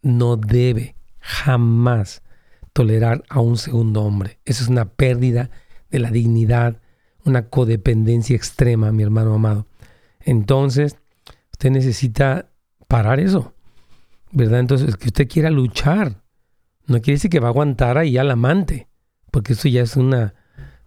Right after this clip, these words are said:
perversión, una situación indignante, denigrante, terrible. Entonces, hermano, eso está mal. Usted no puede, cu-, con el, con el pretexto de luchar por su matrimonio. Usted no está luchando por su matrimonio.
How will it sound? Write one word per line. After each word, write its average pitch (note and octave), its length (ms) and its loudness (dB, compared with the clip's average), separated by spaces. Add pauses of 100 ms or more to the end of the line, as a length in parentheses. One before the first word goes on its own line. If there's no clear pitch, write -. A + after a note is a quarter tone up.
perversión, B2 640 0
una B2+ 160 0
situación B2+ 600 -2 (120)
indignante, B2 1040 0
denigrante, A2+ 1000 0 (460)
terrible. A#2 440 0
Entonces, A#2 240 0
hermano, B2+ 460 0 (1040)
eso C3 220 2
está A#2+ 180 0
mal. A#2 380 0 (220)
Usted - 200 0
no B2 160 2
puede, C3 340 0
cu-, - 200 -12
con B2 220 0
el, C3+ 240 -2
con B2+ 280 0
el A#2+ 180 0
pretexto C3 800 -2
de A#2+ 80 0
luchar A#2 300 0
por A#2 120 0
su A#2+ 80 0
matrimonio. A#2 380 2
Usted G#3 160 0
no G#3 40 2
está A#3+ 120 0
luchando D#3 320 -2
por C3+ 100 -4
su A#2 80 -2
matrimonio. A#2+ 300 -2